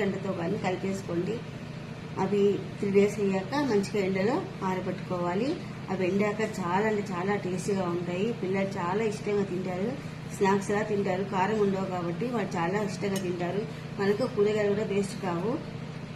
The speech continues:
ఈ టిప్ మీకు నచ్చినట్టయితే సబ్స్క్రైబ్ చేయండి, సపోర్ట్ చేయండి, నా ఛానల్ని షేర్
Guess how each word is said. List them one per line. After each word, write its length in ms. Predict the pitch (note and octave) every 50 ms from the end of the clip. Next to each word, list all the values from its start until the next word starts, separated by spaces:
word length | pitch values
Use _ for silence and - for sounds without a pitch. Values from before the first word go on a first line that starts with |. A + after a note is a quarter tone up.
| - - - - - F3+ G#3
ఈ 100 | G3+ G3+ A3 G3+ -
టిప్ 200 | A3+ - - A#3+ A#3+ G#3 G3 G3+
మీకు 180 | G#3 G3 - G#3+ G3+ G3+
నచ్చినట్టయితే 680 | G3 G3 - A3+ G#3+ G3+ G3 G3+ G3 G3 F#3+ G3 B3+ C#4 D#4 - - - - - - - - - - - - G3+ G#3 G3
సబ్స్క్రైబ్ 400 | G#3 G3+ G3+ - A3+ G#3+ G#3 - -
చేయండి, 360 | G#3+ G#3+ A3 G#3+ A3+ A3+ B3 C4+ C#4 - - - - -
సపోర్ట్ 340 | G3+ G3 F#3+ - G#3 G#3 G3+ -
చేయండి, 420 | A3 G3+ G3 G3+ G3+ G3+ G#3 G#3+ A3+ A3+ A3
నా 80 | G#3 G3 F#3+ G3
ఛానల్ని 480 | G3 F#3+ F#3+ G3 G3 G3 G3+ A3 A#3 B3+ - - - - - - - -
షేర్ 240 | - C4+ C4 B3+ B3